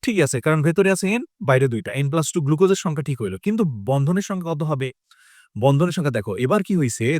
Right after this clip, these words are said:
দুইটা যে বন্ধন ছিল glycosidic, দুইটাই কিন্তু ব্র্যাকেটের ভেতরে চলে গেছে। তার মানে এবার কিন্তু বন্ধন হয়ে যাবে টু এন।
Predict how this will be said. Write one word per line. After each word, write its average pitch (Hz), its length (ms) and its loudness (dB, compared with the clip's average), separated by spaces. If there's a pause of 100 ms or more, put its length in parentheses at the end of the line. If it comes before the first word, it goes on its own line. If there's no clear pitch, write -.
দুইটা 165 360 0
যে 202 120 0
বন্ধন 139 340 -2
ছিল 151 160 -4
glycosidic, 107 840 -4
দুইটাই 127 320 -2
কিন্তু 165 160 -2
ব্র্যাকেটের 127 420 -2
ভেতরে 135 260 -2
চলে 104 180 -4
গেছে। 87 240 -10 (580)
তার 151 140 4
মানে 233 160 4
এবার 185 200 2
কিন্তু 175 340 -2 (300)
বন্ধন 139 380 0
হয়ে 175 200 0
যাবে 160 220 -2 (400)
টু 185 120 0 (140)
এন। 113 180 -2